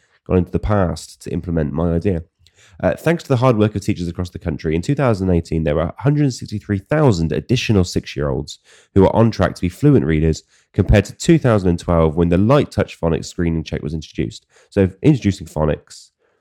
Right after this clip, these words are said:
I mean, albeit seven years ago, I should have checked that before I emailed him about it. But over the course of time, it has made a difference. So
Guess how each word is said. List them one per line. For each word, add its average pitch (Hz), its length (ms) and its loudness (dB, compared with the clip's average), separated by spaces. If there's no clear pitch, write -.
I 85 60 -2
mean, 82 160 -2
albeit 87 320 0
seven 73 240 -4
years 76 220 0
ago, 76 240 2
I 82 60 2
should 80 140 -8
have 73 80 -8
checked - 260 -12
that - 160 -8
before 78 320 -2
I 80 100 -2
emailed 80 400 -2
him 78 100 -6
about 82 280 -4
it. 76 140 -6
But - 340 -2
over 107 320 6
the 90 100 6
course 82 240 2
of 78 60 -12
time, 78 400 0
it - 180 -14
has 85 240 -10
made 82 180 -8
a 80 60 -10
difference. - 400 -14
So 69 300 -8